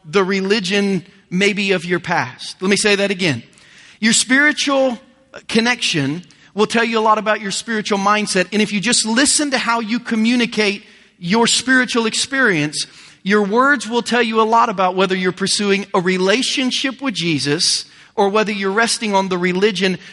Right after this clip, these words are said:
of your past. Now, in Jesus' time, the phrase was, "Abraham is our father." Kinda like, "We have connected to the religion of Abraham," and they had kinda just,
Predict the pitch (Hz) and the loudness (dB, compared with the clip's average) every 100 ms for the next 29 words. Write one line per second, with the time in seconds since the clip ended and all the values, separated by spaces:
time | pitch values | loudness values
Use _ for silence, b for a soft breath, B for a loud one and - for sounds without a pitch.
0 | B 190 180 185 202 190 135 - 185 180 | B -2 -2 -4 0 0 0 -6 -4 -4
1 | 170 247 269 233 - 208 196 190 - 214 | -2 0 0 -2 0 0 0 -4 0 0
2 | 208 202 190 185 175 - B B 196 208 | 2 0 2 2 2 -4 B B -2 -2
3 | 175 170 175 170 170 175 - 220 196 131 | -2 -2 -2 -4 -2 -2 0 4 4 2
4 | - 185 175 160 180 196 190 190 185 208 | -4 -2 0 -2 -2 -4 -2 -2 0 -2
5 | 214 220 185 185 180 185 180 175 165 190 | -4 -8 -6 -4 0 0 0 -2 -2 -2
6 | 190 185 196 185 185 B B B - 170 | 0 0 0 -2 -4 B B B -6 -2
7 | 180 190 175 180 214 202 160 170 | 2 0 0 -2 0 0 0 -2